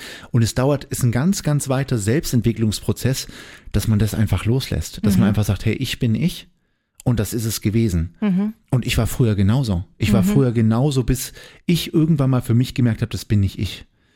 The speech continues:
Speaker 1: Und dann habe ich gesagt, nee, das will ich nicht. Und eine Beziehung nach der anderen ist vor die Hunde gegangen.
Speaker 2: Mhm.
Speaker 1: Und ich bin immer am selben Punkt gescheitert. Und der Punkt, warum ich gescheitert bin, das war ich selber.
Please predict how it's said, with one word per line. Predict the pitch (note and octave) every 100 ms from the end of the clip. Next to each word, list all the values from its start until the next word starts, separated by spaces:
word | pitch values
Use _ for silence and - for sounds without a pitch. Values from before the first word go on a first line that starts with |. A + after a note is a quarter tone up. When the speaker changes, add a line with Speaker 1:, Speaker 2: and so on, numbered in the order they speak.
| _ _
Speaker 1:
Und | G#2+
dann | F#2+
habe | F#2
ich | G2
gesagt, | - F#2 -
nee, | F2+ F2
das | D#2+ A#2
will | A#2
ich | -
nicht. | A#2 - - -
Und | G#2 -
eine | A#2 C3
Beziehung | G#2+ - - A#2 G#2+
nach | G#2+
der | - A2
anderen | G2+ G2+ G#2
ist | G#2+ - - -
vor | - A#2+
die | A2+
Hunde | G#2 A#2+ A2+
gegangen. | G2+ F#2+ G2 G2+ F#3+
Speaker 2:
Mhm. | G3 G#3 G3+
Speaker 1:
Und | - G#2+
ich | G#2
bin | -
immer | - C#3
am | B2 A2
selben | A#2+ D#3 -
Punkt | D3 B2
gescheitert. | A2+ A#2+ C3+ A#2+
Und | A2 G#2
der | G2
Punkt, | - C3 -
warum | A2+ A2+
ich |
gescheitert | - G2+ A2 A2
bin, | A2+
das | G2
war | G#2 F#2+
ich | -
selber. | G#2 G2+ F2+